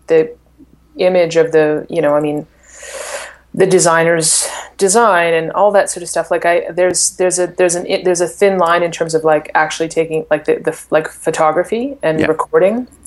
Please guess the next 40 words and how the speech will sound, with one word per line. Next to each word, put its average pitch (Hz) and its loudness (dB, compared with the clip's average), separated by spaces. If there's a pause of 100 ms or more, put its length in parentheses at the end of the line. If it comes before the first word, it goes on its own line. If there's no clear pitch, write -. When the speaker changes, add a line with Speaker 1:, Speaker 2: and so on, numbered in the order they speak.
(100)
Speaker 1:
in 180 -2
terms 160 -2
of 156 -4
copyright 180 2
and, 151 -2
and 147 -2
all 147 2
that 151 0
sort - -10
of 156 -4
stuff. - -2 (460)
It, 190 2
it's, - 0 (220)
but 190 2
it, 190 4
it's 190 0
also 202 2
kind 180 0
of, 165 -2 (1120)
how 208 0
do 208 0
you 220 0
strike 190 0
that 180 0
balance? 170 -6
How 170 -4
do 170 -4
you 175 -4
strike 165 -4
that 156 -4
balance? 147 -4
And, 170 -4
and 170 -2 (880)
for - -2
me, 180 2 (120)
you 175 -2
know, 165 2
it's, - 0
it's, - 0
um, 165 -2